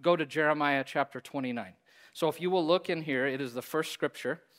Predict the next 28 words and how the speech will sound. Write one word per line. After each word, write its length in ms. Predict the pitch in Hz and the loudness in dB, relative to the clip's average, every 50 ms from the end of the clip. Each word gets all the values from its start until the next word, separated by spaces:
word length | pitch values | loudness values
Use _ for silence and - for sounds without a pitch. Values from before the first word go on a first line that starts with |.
| - - - _ _ | -20 -20 -20 _ _
and 100 | 113 113 | -8 -6
you'll 100 | 123 135 | -6 -6
see 200 | 131 - - 139 | -6 -4 -6 -4
the 100 | 131 123 | -4 -4
biblical 420 | 113 107 135 143 139 143 - - 143 | -4 -4 -4 -4 -4 -6 -6 -6 -10
story 440 | - - - 135 127 131 127 131 127 | -10 -6 -4 -2 0 2 2 0 0
in 140 | 123 127 | -2 -4
here. 280 | 120 127 123 123 131 131 - - - - - _ | -4 -4 -4 -4 -4 -6 -10 -20 -20 -20 -20 _
This 220 | _ 135 135 - - | _ -6 -6 -6 -8
is 100 | 143 123 | -8 -10
the 80 | 123 | -10
first 340 | - - - 143 147 151 - | -10 -8 -6 -6 -6 -6 -8
scripture 440 | - - - 139 - - - 147 139 | -6 -6 -6 -6 -6 -6 -6 -4 -4
that's 200 | 143 143 - - | -4 -6 -6 -6
in 140 | 123 117 113 | -8 -8 -8
here, 240 | 113 120 117 127 - _ _ _ _ _ _ _ _ _ _ _ _ - | -10 -10 -10 -10 -12 _ _ _ _ _ _ _ _ _ _ _ _ -10
Jeremiah 500 | 107 131 135 139 151 151 147 143 143 139 | -4 -2 0 0 0 2 2 2 2 0
chapter 340 | - - 156 135 - - 135 | 0 0 0 0 0 -4 -12
twenty-nine. 640 | - - - 135 131 147 151 139 127 123 135 170 - _ _ _ _ _ _ - - - - - _ | -14 -8 -6 -6 -4 -4 -2 -2 -2 -4 -6 -8 -12 _ _ _ _ _ _ -20 -20 -20 -20 -16 _
When 160 | - 135 143 | -4 0 4
I 100 | 147 156 | 4 4
talked 320 | 160 156 - 190 170 170 - | 4 4 4 4 4 4 4
about 340 | 175 156 156 147 135 131 131 | 2 6 6 6 6 4 0
work, 380 | 123 127 131 185 208 - - - - - _ _ _ _ _ _ _ _ _ _ - | 0 2 2 2 2 0 -8 -20 -20 -20 _ _ _ _ _ _ _ _ _ _ -6
and 120 | 110 127 135 | -4 -2 0
I 120 | 135 139 | 2 0
encouraged 560 | 131 131 - - - 147 143 147 143 - - | 0 -2 -4 -4 -2 -2 -2 -2 -2 0 0
us, 260 | 170 170 - - - | 0 0 0 -4 -10